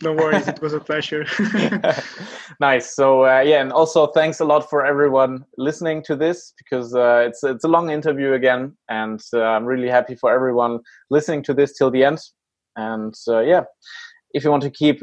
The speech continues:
Speaker 2: this episode, this, uh, this, uh, show continuing,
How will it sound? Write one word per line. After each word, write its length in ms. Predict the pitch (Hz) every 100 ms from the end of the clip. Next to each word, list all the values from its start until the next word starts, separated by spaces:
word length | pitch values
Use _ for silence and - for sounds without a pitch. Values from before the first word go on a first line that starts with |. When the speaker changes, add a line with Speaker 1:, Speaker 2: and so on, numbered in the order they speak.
| -
Speaker 2:
this 340 | - 143 135 - _
episode, 640 | 131 131 131 113 120 117 117
this, 280 | 120 120 123
uh, 300 | 110 107 104
this, 300 | 110 107 -
uh, 160 | 101 95
show 480 | - 185 170 165 - -
continuing, 640 | 123 143 143 135 131